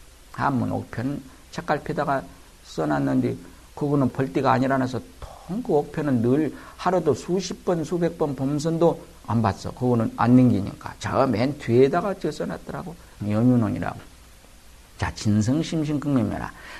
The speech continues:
참성품은 심히 그, 그 극히 미묘하다. 그래서 지옥도 만들고,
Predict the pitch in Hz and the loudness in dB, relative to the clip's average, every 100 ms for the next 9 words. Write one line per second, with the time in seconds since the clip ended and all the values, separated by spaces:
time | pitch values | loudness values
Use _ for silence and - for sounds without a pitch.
0 | - - 226 233 226 208 208 196 175 - | -12 -4 -2 0 -2 -4 -2 -2 -2 -4
1 | - - 214 196 190 143 - - - 190 | -10 -6 -6 -4 -4 -6 -8 -12 -4 0
2 | 120 87 - - - - - - - - | 2 0 -2 -4 -6 -6 -10 -12 -16 -20
3 | - - - - - - - - - - | -20 -20 -20 -20 -20 -20 -20 -20 -20 -2
4 | 185 180 165 185 180 - - - - - | 4 4 4 2 0 -4 -18 -20 -20 -14
5 | - - - - - 127 170 147 131 123 | -12 -10 -14 -18 -8 -2 2 2 2 2
6 | 131 123 | 2 0